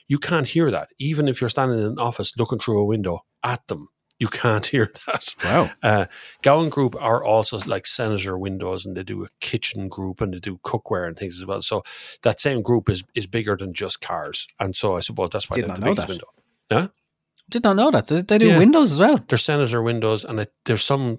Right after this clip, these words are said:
Speaker 1: kitchen appliance group that they have and kitchen equipment. So, so, uh, you know, um, cupboards and things. They do all that as well, as far as I know.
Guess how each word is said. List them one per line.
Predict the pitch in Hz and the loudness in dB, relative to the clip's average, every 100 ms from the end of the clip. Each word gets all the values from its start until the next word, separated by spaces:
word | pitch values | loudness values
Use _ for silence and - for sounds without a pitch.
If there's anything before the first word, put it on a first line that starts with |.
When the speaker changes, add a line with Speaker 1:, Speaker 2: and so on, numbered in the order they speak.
| - | -6
Speaker 1:
kitchen | - - 143 123 - - - - _ - | -4 -2 -2 -4 -6 -16 -20 -20 _ -8
appliance | 120 - 120 127 113 | -4 0 2 2 -2
group | - 120 117 | -2 -2 0
that | 110 | -2
they | 104 | -2
have | - 104 104 - | -2 -4 -4 -6
and | 107 - | -8 -8
kitchen | - - 117 | -8 -6 -6
equipment. | 101 - - 90 - | -6 -4 -4 -4 -6
So, | 90 - - 101 | -6 -10 -10 -6
so, | 98 90 - - | -4 -4 -8 -8
uh, | 98 87 - | -8 -8 -8
you | 104 | -6
know, | 95 90 | -4 -6
um, | 87 87 87 - _ | -8 -10 -14 -18 _
cupboards | - 135 - 95 | 0 0 -2 -6
and | 85 | -8
things. | 80 76 | -12 -6
They | 101 | 0
do | 110 | 2
all | 101 | 2
that | 98 | 0
as | 92 | -2
well, | 92 90 | -6 -6
as | |
far | - 87 | -8 -10
as | 92 | -10
I | |
know. | 85 | -14